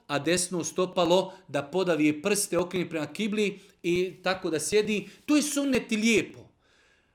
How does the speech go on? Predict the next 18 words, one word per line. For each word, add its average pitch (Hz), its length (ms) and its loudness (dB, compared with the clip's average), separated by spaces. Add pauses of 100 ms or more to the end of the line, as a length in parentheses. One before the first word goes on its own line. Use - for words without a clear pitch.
(560)
Ako 196 340 0
osoba 220 400 2
ne 226 200 2
može 202 260 0
tako 226 380 -2
sjediti, 240 400 -2
sjedit 262 420 -2
će 233 140 -2
kako 214 260 -6
može. 220 380 2 (440)
Znači, 151 320 -6
način 220 580 0
sjedenja 202 540 2
u 170 60 2
namazu, 165 500 2
zapamtite, 190 880 -2
je 185 120 0
sunnet. 180 420 -2